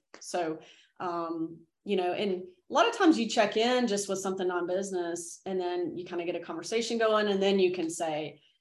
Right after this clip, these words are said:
"Hey, you should do the, you know, the pumpkin shot this month for Halloween. That'd be great. You've lost how much weight now? Like, twenty pounds. Let's do it."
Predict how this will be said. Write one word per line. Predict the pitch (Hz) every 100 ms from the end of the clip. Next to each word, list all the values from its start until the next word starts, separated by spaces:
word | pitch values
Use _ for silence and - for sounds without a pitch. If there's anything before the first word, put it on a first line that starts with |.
| _ _
"Hey, | - 285 302 190 -
you | 196 262
should | 277 240
do | 233
the, | 196 - -
you | - 190
know, | 175 208 - _ _ _ _ -
the |
pumpkin | 202 254 294 247
shot | 208 180 135 - - _
this | 196 190
month | 180 160 139 -
for | 190
Halloween. | 202 202 208 233 - 147 - _ -
That'd | 185
be | 202
great. | 202 226 175
You've | 165 170
lost | 185 190
how | 202
much | 208 196 208
weight | 202
now? | - -
Like, | 101 90 -
twenty | - 208
pounds. | 202 240 185 101
Let's | 190 190
do | 220 208
it." | -